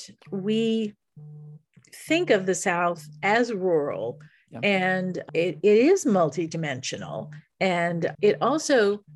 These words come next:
Speaker 1: I think, i-, in your book, you cover the South so that you're talking about coastal areas as well as non-coastal areas. And I think that makes a big difference in terms of what people were
Speaker 2: Yeah,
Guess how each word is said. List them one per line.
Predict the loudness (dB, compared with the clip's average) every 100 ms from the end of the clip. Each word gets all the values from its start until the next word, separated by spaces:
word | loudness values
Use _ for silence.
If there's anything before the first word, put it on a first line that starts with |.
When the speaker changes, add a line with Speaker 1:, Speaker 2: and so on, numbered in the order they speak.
| -6
Speaker 1:
I | -2
think, | -2 -4 -8 -8
i-, | -8 -4
in | -4 2
your | 2 4
book, | 4 4 2 _ -20 -20 _
you | -2 0 2 0 0 -6 -12 _ _ _ _ _ _ _
cover | -20 -6 -4 4 4
the | 4
South | -2 0 0 0 -4 -8 -20 _ _ _ _
so | 2 4
that | 6 6
you're | 4 0
talking | 0 -2 -2
about | -4 -4 -4 -4
coastal | 0 2 2 4 6
areas | 6 6 4 2 -4
as | -6 0
well | 0 2 2
as | -2 -4
non-coastal | -4 -4 -4 -4 -4 -4 -2
areas. | 0 0 0 -2 -8 -20 -20 _
And | 0
I | 2 2
think | 0 2
that | 2 0 0
makes | -4 -2 -4
a |
big | 0 0 4
difference | 2 0 -8 -12 -12
in | -10
terms | -10 -8
of | -4
what | -4 -4
people | -8 -6 -4
were | -4
Speaker 2:
Yeah, | 0 0 0